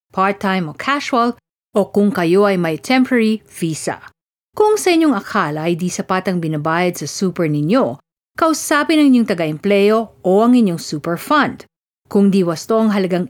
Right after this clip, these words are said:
ibinabayad sa inyong super, maaari kayong mag-hire ng request upang suriin sa aming tanggapan at aming itong iimbestigahan.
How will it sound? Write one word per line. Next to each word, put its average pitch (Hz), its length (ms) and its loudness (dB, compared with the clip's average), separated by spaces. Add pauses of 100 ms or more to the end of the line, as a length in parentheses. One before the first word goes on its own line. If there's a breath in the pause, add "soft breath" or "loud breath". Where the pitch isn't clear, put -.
ibinabayad 170 800 -2
sa 180 160 -6
inyong 147 160 -2
super, 269 560 0 (400 loud breath)
maaari 214 320 0
kayong 185 240 2
mag-hire 175 400 -4
ng 147 80 -4
request 247 560 -2 (320 soft breath)
upang 285 400 2
suriin 226 560 2
sa 170 240 -2
aming 180 160 -2
tanggapan 202 640 -2 (340)
at 320 160 -6
aming 294 400 4
itong 262 400 0
iimbestigahan. 156 960 -4